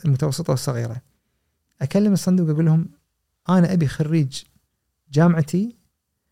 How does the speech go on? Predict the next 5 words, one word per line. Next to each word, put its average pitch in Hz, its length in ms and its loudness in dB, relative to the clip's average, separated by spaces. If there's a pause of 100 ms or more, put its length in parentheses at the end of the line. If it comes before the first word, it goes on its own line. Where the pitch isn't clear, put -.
(360)
يعرف 160 380 2
شنو 175 280 4
أكثر 185 340 -2
القطاعات 156 540 -2
الحيوية، 139 640 -2